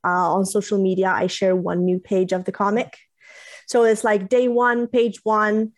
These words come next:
and then there, there's, like, little logos of, like, Kickstarter and the logo of my comic, and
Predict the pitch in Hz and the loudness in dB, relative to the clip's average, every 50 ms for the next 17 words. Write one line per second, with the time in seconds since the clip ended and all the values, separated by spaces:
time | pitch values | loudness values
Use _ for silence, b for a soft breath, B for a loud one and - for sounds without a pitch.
0 | b b b b b 208 208 220 214 214 214 208 208 202 202 196 180 190 208 196 | b b b b b 0 2 2 2 2 2 2 2 4 2 2 0 0 0 0
1 | 196 190 190 196 185 180 185 180 - 202 196 202 190 185 185 185 185 185 185 190 | 0 0 0 0 0 0 0 -2 -2 0 0 2 2 2 2 2 2 2 2 0
2 | 190 185 185 185 180 180 180 180 185 - - 175 156 - - - 208 - - - | 0 2 2 0 0 -2 -2 -4 -4 -4 -4 -2 -2 -2 -2 -4 -4 -4 -4 -4
3 | - 202 190 185 185 185 185 185 185 185 185 185 B B B B B B - 190 | -2 0 2 2 2 2 4 4 4 2 0 -2 B B B B B B -4 -2
4 | 175 175 180 180 180 185 190 190 196 190 180 190 180 185 185 196 185 185 - 214 | 0 0 0 0 2 2 2 2 2 2 2 0 0 -2 0 -2 -2 -2 -2 -2
5 | 196 180 185 190 185 185 185 180 180 - - 170 180 175 175 175 - | 0 0 2 2 2 2 2 0 -2 -2 -2 -2 0 0 -2 -2 -4